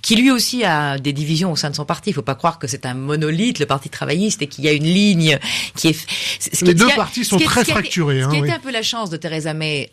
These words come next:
Speaker 1: euh, depuis, euh, qu'elle est arrivée au pouvoir, c'est que personne ne voulait vraiment le poste qu'elle occupe, euh, parce que c'est, c'est, il faut, il faut mettre en place cette politique. Et on a, on a vu des, des, des, des noms pa-,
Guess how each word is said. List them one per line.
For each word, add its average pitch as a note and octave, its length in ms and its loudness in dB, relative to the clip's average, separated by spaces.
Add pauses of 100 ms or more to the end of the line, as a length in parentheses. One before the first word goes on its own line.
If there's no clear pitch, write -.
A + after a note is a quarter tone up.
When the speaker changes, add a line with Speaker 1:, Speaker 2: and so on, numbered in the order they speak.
Speaker 1:
euh, A2 80 -4
depuis, C3 500 -6
euh, G1+ 600 -6 (140)
qu'elle - 120 -2
est A2+ 100 -6
arrivée A#2+ 280 2
au B2 60 0
pouvoir, A3+ 420 0 (240)
c'est - 160 0
que - 80 2
personne B3+ 580 0
ne G3 80 2
voulait E3 320 0
vraiment F3 380 0
le F#3 100 0
poste G3 300 -4
qu'elle E3+ 160 -2
occupe, A3+ 400 -6 (500)
euh, C#3 180 2
parce - 220 -2
que G#3+ 100 2
c'est, E3+ 380 2
c'est, C3+ 420 -2
il A2 120 -4
faut, A#2 180 -6
il - 80 -8
faut D3 80 0
mettre E3+ 200 0
en D#3 40 -2
place F3 160 -2
cette D3+ 160 -4
politique. C#3+ 220 -4
Et E3 300 0 (180)
on D3 160 2
a, C3+ 140 2
on C3 160 0
a C3 100 0
vu D3 140 0
des, B2 200 0
des, A#2+ 140 -2
des, B2+ 240 -4
des B2 140 -4
noms C#3 320 2
pa-, C3 140 0